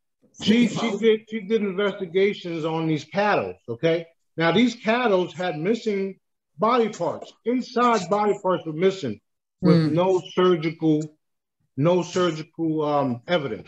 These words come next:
Speaker 1: right?
Speaker 2: Incision-, incisions, yeah.
Speaker 1: So, so what happened? Exactly what I just explained.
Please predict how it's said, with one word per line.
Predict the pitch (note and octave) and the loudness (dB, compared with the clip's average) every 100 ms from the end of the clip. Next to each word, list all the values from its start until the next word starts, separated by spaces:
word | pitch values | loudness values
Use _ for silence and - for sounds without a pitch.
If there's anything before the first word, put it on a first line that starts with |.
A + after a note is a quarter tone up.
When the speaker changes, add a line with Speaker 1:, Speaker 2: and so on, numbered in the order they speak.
| - | -2
Speaker 1:
right? | B2+ F3+ | 2 4
Speaker 2:
Incision-, | F#3+ F#3 E3 E3+ | 4 2 2 -4
incisions, | G3 F3 - E3+ D#3 D3 E3 | -2 -2 0 0 0 -4 -4
yeah. | D3 C#3+ - - | -6 -8 -8 2
Speaker 1:
So, | E3+ G3 - | 4 4 2
so | F3+ | 2
what | F3+ F3+ | 4 4
happened? | G#3+ A3+ D3+ A#2 F2+ _ _ _ _ | 2 0 -2 -8 -10 _ _ _ _
Exactly | D3+ C3+ B2 G3 A3 G#3 | -8 -6 0 2 2 2
what | G3 F#3+ | 2 2
I | F3 | 0
just | D#3+ D3+ D3 | -2 -8 -10
explained. | C3 C#3+ A#2+ E2 | -10 -6 -6 -8